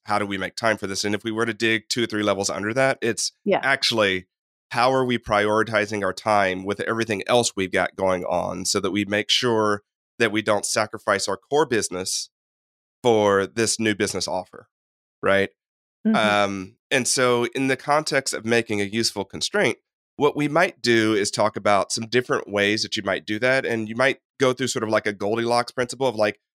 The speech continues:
Speaker 1: what's the most ambitious plan or strategy that we can create to get there? And then what's a medium one and what's a small one? And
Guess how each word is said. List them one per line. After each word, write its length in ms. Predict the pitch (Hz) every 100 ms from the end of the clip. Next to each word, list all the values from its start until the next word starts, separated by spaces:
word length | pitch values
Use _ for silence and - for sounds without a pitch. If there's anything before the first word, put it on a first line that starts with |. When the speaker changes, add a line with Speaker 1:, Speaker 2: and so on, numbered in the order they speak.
| _ -
Speaker 1:
what's 240 | 139 -
the 80 | 175
most 520 | 156 135 127 - - -
ambitious 920 | 120 107 117 120 - 135 123 - - - _ _ _
plan 360 | - 127 120 110
or 80 | 104
strategy 480 | - 107 101 98 95
that 160 | 90
we 80 | 101
can 160 | 104 92
create 340 | 110 92 87
to 60 | 80
get 200 | 95 -
there? 180 | - _ _ _ _ _ _ _ _ -
And 80 | 117
then 80 | 113
what's 160 | 113
a 40 | 113
medium 460 | 117 117 104 95
one 160 | 92 90
and 80 | 95
what's 160 | 101
a 60 | 90
small 400 | - 107 123 104
one? 200 | 90 92 _ _ _ _ -
And 500 | 143 127 123 117